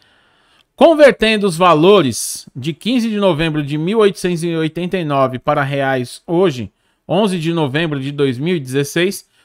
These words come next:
o salário mínimo deveria ser de três mil e quarenta e oito reais, lá em dois mil e dezesseis,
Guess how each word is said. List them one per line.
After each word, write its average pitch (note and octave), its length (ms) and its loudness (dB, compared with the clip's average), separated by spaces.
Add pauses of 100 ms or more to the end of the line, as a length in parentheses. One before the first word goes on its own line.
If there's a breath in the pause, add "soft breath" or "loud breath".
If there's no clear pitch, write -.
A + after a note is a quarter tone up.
(120)
o A3 80 -4
salário A3+ 440 4
mínimo G3+ 380 -2
deveria F#3+ 540 2
ser F#3+ 400 0
de E3 340 -2 (500)
três A3+ 300 2
mil A3 220 0
e A3+ 80 0
quarenta G3+ 400 2
e - 20 4
oito G3 220 2
reais, F3+ 460 0
lá A3 480 0
em A#3+ 160 -4
dois G#3+ 200 2
mil A3 180 -6
e A3+ 40 -8
dezesseis, G3 880 -4